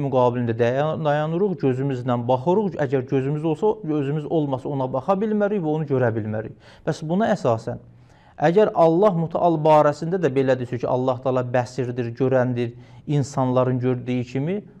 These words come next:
bunda Allaha biz nöqsan bir sifəti nisbət vermiş oluruq. Bir halda ki, Allah Taalada zərrə qədər də nöqsan ola bilməz. Bəs Allah Taala bəsirdir, görəndir, bu sözün mənası nədir? Nəinki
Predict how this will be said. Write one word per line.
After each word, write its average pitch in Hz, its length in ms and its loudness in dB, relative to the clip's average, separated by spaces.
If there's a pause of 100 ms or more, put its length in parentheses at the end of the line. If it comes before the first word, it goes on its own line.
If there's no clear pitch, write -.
(220)
bunda 127 320 -2
Allaha 120 640 -2
biz 143 260 -8
nöqsan 131 480 -4
bir 120 80 -4
sifəti 120 720 -6 (160)
nisbət - 400 -6
vermiş 120 480 -4 (260)
oluruq. 107 480 -2 (160)
Bir 120 160 -2
halda 120 220 -2
ki, - 180 -6
Allah 123 320 -4
Taalada 123 480 -2 (360)
zərrə 143 520 2
qədər 139 240 2
də 139 140 0
nöqsan 131 340 -4
ola 123 540 0 (240)
bilməz. 110 480 -2
Bəs 165 180 0
Allah 165 400 4
Taala 156 280 4 (120)
bəsirdir, 147 640 0
görəndir, 156 560 2
bu 156 80 -4
sözün 156 380 -2
mənası 151 560 0
nədir? 196 380 -2 (260)
Nəinki 220 400 2